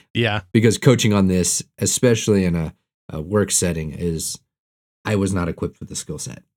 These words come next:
Speaker 1: Yeah. And then I think if you know someone who, someone else who's close to that person, you might say, "Hey, like, they, I know that they're interested. I'm just really don't,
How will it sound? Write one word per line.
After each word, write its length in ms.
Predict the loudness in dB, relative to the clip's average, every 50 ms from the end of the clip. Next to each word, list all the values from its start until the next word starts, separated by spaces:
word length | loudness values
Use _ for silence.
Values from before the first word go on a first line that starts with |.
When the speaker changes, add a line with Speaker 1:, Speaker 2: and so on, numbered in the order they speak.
| _ _
Speaker 1:
Yeah. 320 | 0 0 0 0 -2 -4 -8 _ _ _ _ _ _ 0
And 120 | 2 4
then 160 | 4 4 4
I 80 | 4 4
think 260 | 4 2 0 2 2
if 260 | 2 2 2 2 2 2
you 80 | 2
know 260 | 4 4 4 4 4 2
someone 420 | 2 2 2 2 2 2 2 0
who, 420 | 0 0 0 2 2 2 0 -2 -2 -6 _ _ _ _ _ _ _ -2
someone 220 | 0 0 0 2
else 260 | 2 2 2 2 0 0
who's 140 | -2 -2
close 280 | -2 -2 -2 -2 -2 -2
to 80 | -2 0
that 160 | 0 -2 0
person, 380 | 0 -2 0 0 -2 -2 -2
you 120 | 0 0 0
might 240 | 0 0 0 0 0
say, 360 | 0 0 0 2 2 0 2
"Hey, 360 | 2 2 2 2 2 0 0
like, 360 | -2 -2 -2 -2 -2 -4 -4
they, 400 | -2 0 0 2 2 0 -2 -2 -4
I 100 | -4 -2
know 120 | -2 -2
that 100 | -2 -2
they're 140 | -2 -2 -2
interested. 500 | -2 -4 -4 -4 -2 0 0 0 0 0
I'm 100 | -2 -2
just 200 | -4 -4 -2 -2
really 160 | -2 0 0
don't, 200 | 0 -2 -4